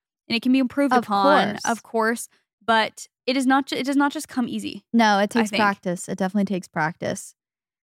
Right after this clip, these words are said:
Speaker 1: And, and
Speaker 2: And
Speaker 1: also, once you do it a lot, you start to realize, like, there's this certain, like, ground beef that I make with this, like, Asian sauce.
Speaker 2: Yeah.
Speaker 1: And now that I'm,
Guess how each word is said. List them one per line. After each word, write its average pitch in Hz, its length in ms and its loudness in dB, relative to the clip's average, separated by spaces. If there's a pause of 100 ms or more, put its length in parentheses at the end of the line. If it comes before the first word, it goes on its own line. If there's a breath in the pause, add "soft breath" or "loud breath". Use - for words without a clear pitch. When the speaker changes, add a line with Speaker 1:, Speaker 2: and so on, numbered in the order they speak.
(680)
Speaker 1:
And, 240 120 2
and 240 320 4
Speaker 2:
And 269 80 6
Speaker 1:
also, 226 420 2
once 247 320 -2
you 247 80 0
do 233 180 -2
it 262 60 0
a 269 60 2
lot, 285 180 0
you 233 60 -6
start 226 240 -4
to 220 100 -8
realize, 208 280 -2
like, 214 120 -6
there's 214 220 -4
this 202 140 -6
certain, 214 640 -2
like, 202 200 -8
ground 196 420 -2
beef 202 260 -10
that 220 80 0
I 214 80 0
make 214 140 -4
with 208 100 -14
this, 196 160 -8
like, 196 140 -6
Asian 214 400 -2
sauce. 285 560 -2
Speaker 2:
Yeah. 185 240 2
Speaker 1:
And 233 180 2
now 220 380 2
that 226 180 -4
I'm, 202 260 -4